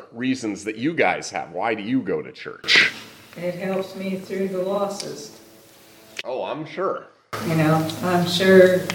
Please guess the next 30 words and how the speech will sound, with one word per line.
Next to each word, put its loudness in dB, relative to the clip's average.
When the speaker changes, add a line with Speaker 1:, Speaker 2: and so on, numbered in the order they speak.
Speaker 2:
Irma 8
can 0
testify 4
to -4
that 2
too. -2
It's 0
just, -8
you -6
know, -4
you -4
can't -2
get 0
through 6
this 4
without 0
the 8
Lord's 10
help. 8
Speaker 1:
Yeah, -20
and -10
you -8
got, -6
you -14
ladies, -4
and -10
several -2
of -6
you -6
have -12